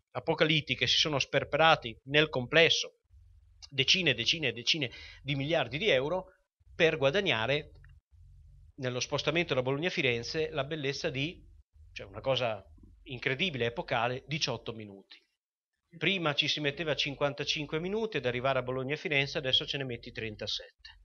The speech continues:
Quei diciotto minuti lì,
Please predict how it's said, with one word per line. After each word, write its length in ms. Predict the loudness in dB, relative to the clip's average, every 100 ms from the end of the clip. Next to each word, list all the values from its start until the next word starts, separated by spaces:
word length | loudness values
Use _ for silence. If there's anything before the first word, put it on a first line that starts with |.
| -20 -20 -20 -20 _ -20 -20 -20 -20 -20 -20 -20 -20 _ _
Quei 160 | -4 -2
diciotto 400 | 2 2 2 0
minuti 380 | 2 0 0 4
lì, 360 | 4 4 -2